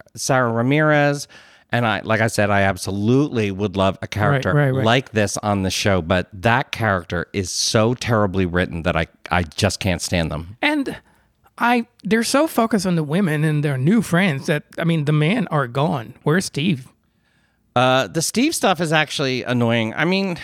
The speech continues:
Speaker 2: I mean, uh,
Speaker 1: like,
Speaker 2: listen.
Speaker 1: all right, if, if, if Miranda's marriage has broken down to that point, I need to see
Speaker 2: Right,
Speaker 1: the marriage.
Speaker 2: right.
Speaker 1: Otherwise,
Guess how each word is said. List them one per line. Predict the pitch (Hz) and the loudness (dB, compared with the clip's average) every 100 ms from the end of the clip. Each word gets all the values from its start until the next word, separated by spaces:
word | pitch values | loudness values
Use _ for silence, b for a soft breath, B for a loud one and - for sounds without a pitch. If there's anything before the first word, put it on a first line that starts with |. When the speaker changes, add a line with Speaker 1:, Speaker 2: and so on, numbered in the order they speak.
| B B | B B
Speaker 2:
I | 285 | -2
mean, | 269 247 | 0 -2
uh, | - B B _ _ _ _ _ _ | -8 B B _ _ _ _ _ _
Speaker 1:
like, | - 214 202 | 0 2 2
Speaker 2:
listen. | 165 269 | 2 2
Speaker 1:
all | |
right, | 233 247 165 185 - 165 - | 2 0 -2 -4 -12 -18 -6
if, | 196 - | -6 -4
if, | - 214 196 _ _ - | -2 -2 -2 _ _ -6
if | - 190 - 135 - | -2 -2 -4 -12 -2
Miranda's | 160 190 226 330 339 | 2 4 2 0 0
marriage | 131 135 147 113 | 2 4 2 2
has | 120 98 | -2 -2
broken | 127 131 131 117 | 0 0 0 0
down | 123 120 | 0 -2
to | 117 | -2
that | 110 113 - | 0 0 -2
point, | - 113 110 143 - _ | -4 -2 0 -2 -6 _
I | 143 156 | -2 0
need | 170 196 - | 0 0 -2
to | 165 | -6
see | - - 165 170 139 214 | -6 -4 -2 0 0 0
Speaker 2:
Right, | 330 440 | 0 0
Speaker 1:
the | 381 | -2
marriage. | - 127 139 123 87 | 0 2 2 0 -2
Speaker 2:
right. | 196 156 147 127 - | -4 -4 -4 -8 -4
Speaker 1:
Otherwise, | 139 156 170 147 131 120 120 | 0 2 2 2 2 0 -2